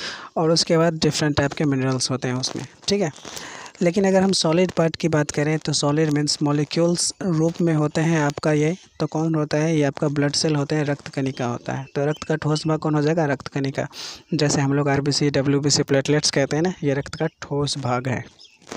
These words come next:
अगला है, शरीर में प्रतिरक्षा प्रणाली को कौन विकसित करता है? तो देखिए, इम्यूनिटी सिस्टम को डेवलप करने का काम करता है डब्ल्यूबीसी। चलिए, अगला प्रश्न देखते हैं, मानव शरीर का सैनिक किसे कहा जाता है?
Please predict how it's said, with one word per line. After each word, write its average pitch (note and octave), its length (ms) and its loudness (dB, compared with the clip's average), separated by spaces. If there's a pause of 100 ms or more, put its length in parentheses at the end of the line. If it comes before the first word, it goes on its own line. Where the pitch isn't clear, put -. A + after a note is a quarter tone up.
(2250)
अगला E3+ 180 2
है, F3+ 140 2
शरीर F3 420 2
में E3 180 2
प्रतिरक्षा D#3 500 -2
प्रणाली D#3 340 0
को E3 100 0
कौन C#3+ 240 -2
विकसित C#3 360 -2
करता B2 320 -4
है? A#2 160 -6
तो D#3+ 180 -2
देखिए, F3 340 2 (120)
इम्यूनिटी D#3+ 460 2
सिस्टम D#3+ 380 0
को D#3+ 140 2
डेवलप D3 340 0
करने D3+ 240 0
का D3+ 120 0
काम C#3+ 200 -2
करता C#3 320 -2
है D3 80 2
डब्ल्यूबीसी। C#3 760 -2 (400)
चलिए, C#3+ 280 -2 (320)
अगला E3+ 220 0
प्रश्न F3+ 280 0
देखते F#3 260 -2
हैं, F3 60 2
मानव E3 240 2
शरीर E3+ 240 0
का F3+ 100 2
सैनिक E3 300 -2
किसे E3+ 260 -2
कहा D#3+ 160 0
जाता D#3 260 -2
है? E3 100 -4